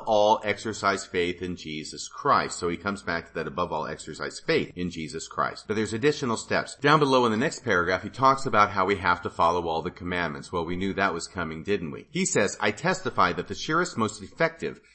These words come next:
and shortest path to healing," well, the shortest path would presumably be immediately, "The shortest path to healing comes through application of the teachings of Jesus Christ in your life,"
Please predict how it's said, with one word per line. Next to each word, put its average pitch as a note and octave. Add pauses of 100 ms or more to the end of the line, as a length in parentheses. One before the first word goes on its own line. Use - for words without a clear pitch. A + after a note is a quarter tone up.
(220)
and B2+
shortest -
path D#2+
to B2+
healing," A#2+
well, F#2
the F2+
shortest F3+
path G2
would F2+
presumably G#2
be E2+
immediately, F#2+ (500)
"The G2+
shortest G3+
path C3+
to B2
healing A#2+
comes A2+
through G2
application A2
of F2+
the F#2
teachings A#2+
of A#2
Jesus G2
Christ -
in G#2+
your A2+
life," C#3